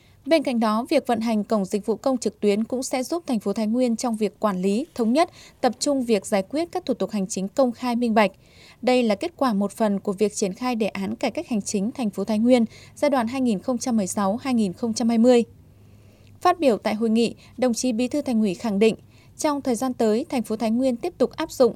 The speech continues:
nâng cao, sử dụng công nghệ thông tin trong quản lý, điều hành các cơ quan đơn vị nhằm không ngừng nâng cao hiệu lực, hiệu quả bộ máy quản lý nhà nước và nâng cao chất lượng cung ứng các dịch vụ hành chính cho nhân dân trên địa bàn.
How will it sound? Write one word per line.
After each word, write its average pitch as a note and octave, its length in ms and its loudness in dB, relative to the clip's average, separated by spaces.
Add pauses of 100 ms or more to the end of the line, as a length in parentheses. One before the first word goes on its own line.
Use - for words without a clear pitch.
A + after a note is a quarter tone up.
nâng B3+ 200 -2
cao, C4+ 420 -2
sử - 220 0
dụng G#3+ 240 -2 (140)
công A#3+ 240 0
nghệ A3+ 220 2
thông A#3+ 140 -6
tin A#3+ 200 -2
trong A3+ 240 -2
quản G3 220 -2
lý, G3+ 240 2 (280)
điều A#3+ 160 4
hành A3 220 0
các E4 180 -6
cơ C4 100 0
quan A#3 300 0
đơn A3+ 100 0
vị G#3+ 260 2 (200)
nhằm A#3+ 260 0
không C#4+ 220 -2
ngừng A3+ 240 2
nâng C4+ 120 0
cao C4+ 220 -4
hiệu A#3+ 200 -2
lực, G#3 220 0
hiệu A#3+ 240 0
quả A3 200 2
bộ F3+ 180 -4
máy G#3 220 -2
quản A3 240 0
lý G3 60 0
nhà C4 180 0
nước D4 220 4 (240)
và B3 140 4
nâng C4 160 0
cao C#4 220 -4
chất F4+ 160 -6
lượng C4 200 0
cung B3+ 180 -4
ứng G#3 200 0
các E4+ 160 -2
dịch A#3 180 -4
vụ G3+ 100 -4
hành G3+ 200 -2
chính G#3 280 -2
cho C4 120 -4
nhân A#3+ 160 0
dân A3+ 260 0
trên A#3 160 -2
địa G3 80 0
bàn. G3 260 2